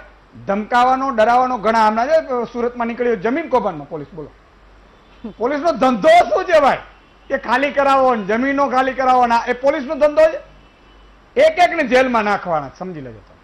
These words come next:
મને તો એવી ચીડ ચડે છે કે આવા લોકોને એટલી જલ્દી જેલમાં નાખી દઈએ ને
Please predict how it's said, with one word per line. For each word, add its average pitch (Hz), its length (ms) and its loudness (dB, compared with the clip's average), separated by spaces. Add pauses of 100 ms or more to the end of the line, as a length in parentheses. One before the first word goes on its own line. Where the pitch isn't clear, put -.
(880)
મને 226 280 0
તો 302 60 -6
એવી 302 280 2
ચીડ 311 280 -4
ચડે 311 400 4
છે 180 60 -2 (420)
કે 220 60 -4
આવા 302 200 2
લોકોને 339 340 2
એટલી 320 340 0
જલ્દી 302 400 2
જેલમાં 359 320 2
નાખી 349 240 -2
દઈએ 349 220 0
ને 175 160 -6